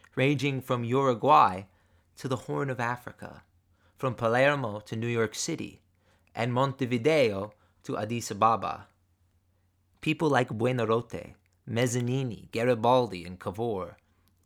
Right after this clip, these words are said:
even with their contradictions and dislikes, their quirks and their attitudes,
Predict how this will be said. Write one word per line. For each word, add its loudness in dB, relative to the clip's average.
even 0
with -2
their -2
contradictions -4
and -4
dislikes, 2
their -4
quirks -6
and -6
their -8
attitudes, -4